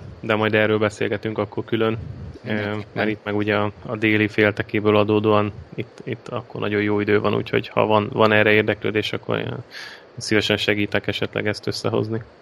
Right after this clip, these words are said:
Speaker 2: Erre, erre van igény részemről, úgyhogy <laughs> erről mindenképpen beszéljünk majd. Jó?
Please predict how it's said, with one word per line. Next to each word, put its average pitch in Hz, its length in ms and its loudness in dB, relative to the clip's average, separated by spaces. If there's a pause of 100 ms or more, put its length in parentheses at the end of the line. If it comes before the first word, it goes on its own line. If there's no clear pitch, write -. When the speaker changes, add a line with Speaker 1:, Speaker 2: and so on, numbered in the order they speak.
(460)
Speaker 2:
Erre, 101 220 -4
erre 107 180 -2
van 104 160 4
igény 90 420 -2
részemről, 95 480 -4
úgyhogy 98 320 -6 (680)
<laughs> - 640 -20
erről 98 200 -8
mindenképpen 92 540 -8
beszéljünk 95 380 -6
majd. 98 160 -10 (1120)
Jó? 110 160 -4